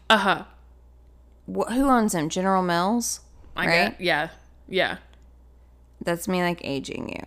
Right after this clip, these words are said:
Speaker 2: I think it's General Mills.
Speaker 1: I think it is General Mills. It
Speaker 2: Do
Speaker 1: is
Speaker 2: they,
Speaker 1: General
Speaker 2: like,
Speaker 1: Mills.
Speaker 2: have shrimp things that would
Speaker 1: So that's,
Speaker 2: be,
Speaker 1: they were, like, they
Speaker 2: like,
Speaker 1: were tweeting back and forth, be
Speaker 2: packaging?
Speaker 1: like, "I don't think it's shrimp. Why on earth would we have," they're like,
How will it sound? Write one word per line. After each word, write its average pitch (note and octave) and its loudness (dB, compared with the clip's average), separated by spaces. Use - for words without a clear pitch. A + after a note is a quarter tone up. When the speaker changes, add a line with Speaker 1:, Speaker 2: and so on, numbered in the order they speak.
Speaker 2:
I F#3+ -6
think E3 -6
it's D#3+ -8
General C#3+ -4
Mills. F3+ -2
Speaker 1:
I F#3 -2
think E3+ -4
it D#3+ -2
is C#3 -8
General G2+ -8
Mills. E2+ -12
It G3+ 4
Speaker 2:
Do G#3 6
Speaker 1:
is G#3 2
Speaker 2:
they, G#3+ 6
Speaker 1:
General A3 6
Speaker 2:
like, A3+ 8
Speaker 1:
Mills. - -4
Speaker 2:
have F#3 0
shrimp D#3 -4
things E3 -4
that D3 -4
would D#3+ -2
Speaker 1:
So D#4 6
that's, D4 8
Speaker 2:
be, - -4
Speaker 1:
they C4 8
were, C#4 12
like, B3+ 6
they A#3 6
Speaker 2:
like, B3+ 10
Speaker 1:
were C4 8
tweeting B3 2
back A3+ 8
and G#3+ -2
forth, A3+ 6
be B3+ 4
Speaker 2:
packaging? - 6
Speaker 1:
like, G#3 6
"I G#3+ 8
don't G3+ 4
think G#3 -2
it's - 2
shrimp. F#3+ 0
Why G3+ 8
on G#3+ 4
earth G#3+ 6
would F#3+ 2
we G3 4
have," F#3 0
they're G3 8
like, F#3 4